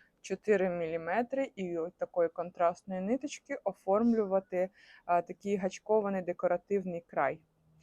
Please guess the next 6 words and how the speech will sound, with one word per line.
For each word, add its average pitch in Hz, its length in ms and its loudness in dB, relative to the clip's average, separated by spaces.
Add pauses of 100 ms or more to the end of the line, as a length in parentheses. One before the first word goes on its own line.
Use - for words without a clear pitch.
(220)
Давайте 190 360 4
почнемо. 262 560 -2 (1000)
Отже, 226 340 6
мені 214 320 2
треба 202 460 6
знайти 180 600 -2